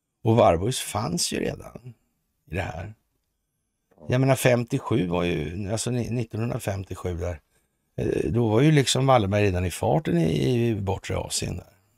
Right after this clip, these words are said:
Ja. Och Warburg fanns här hemma. Ja, i Sverige. Ja.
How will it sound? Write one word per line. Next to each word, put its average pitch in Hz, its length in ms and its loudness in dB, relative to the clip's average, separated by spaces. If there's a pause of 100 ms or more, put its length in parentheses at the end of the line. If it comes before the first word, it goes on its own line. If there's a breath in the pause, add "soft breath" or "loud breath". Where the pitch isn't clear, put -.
Ja. 87 260 -2 (840)
Och 120 100 0
Warburg 104 340 6
fanns 151 220 4
här 123 80 0
hemma. 104 480 0 (1300)
Ja, 87 440 -4
i 104 80 -4
Sverige. 101 520 2 (460)
Ja. 90 340 -4